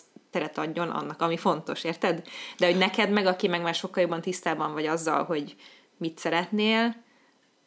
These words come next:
neked inkább arra kell ráerősítened, és ahhoz képest kell a többi dolgot elengedni.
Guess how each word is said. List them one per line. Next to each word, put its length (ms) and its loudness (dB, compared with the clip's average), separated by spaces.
neked 280 0
inkább 480 0
arra 240 6
kell 180 -2
ráerősítened, 840 0
és 140 0
ahhoz 300 -4
képest 420 -2
kell 200 0
a 120 -2
többi 280 -2
dolgot 360 -4
elengedni. 560 -6